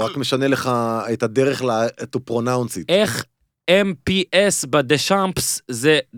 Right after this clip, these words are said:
Speaker 2: הופך לנון? איך זה, איך, אני, אני רוצ-, חייב להביא לפה איזה צרפתי
Speaker 1: את פרנסואה
Speaker 2: לשעה.
Speaker 1: מיטרן.
Speaker 2: תסדר לי ביחד עם ה-,
Speaker 1: מיטרן. נגיד, אנחנו קראנו לו מיטרן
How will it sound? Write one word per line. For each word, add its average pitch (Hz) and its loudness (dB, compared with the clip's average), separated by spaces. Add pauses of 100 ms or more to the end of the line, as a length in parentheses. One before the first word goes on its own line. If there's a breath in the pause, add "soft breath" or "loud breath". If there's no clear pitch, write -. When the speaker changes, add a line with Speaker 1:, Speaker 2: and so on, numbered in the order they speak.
(160)
Speaker 2:
הופך 151 -2
לנון? 165 2 (240)
איך 165 2
זה, 170 2 (140)
איך, 156 -4
אני, 131 -2
אני 123 -2
רוצ-, 123 -4
חייב 127 0
להביא 165 0
לפה 165 -2
איזה 147 -2
צרפתי 123 -6
Speaker 1:
את 117 -4
פרנסואה 160 0 (200)
Speaker 2:
לשעה. - 2
Speaker 1:
מיטרן. 107 -2
Speaker 2:
תסדר 127 -4
לי 143 -4
ביחד 131 -2
עם 123 -4
ה-, 117 -2
Speaker 1:
מיטרן. 127 0 (100)
נגיד, 120 0
אנחנו 147 0
קראנו 151 0
לו 147 2
מיטרן 135 0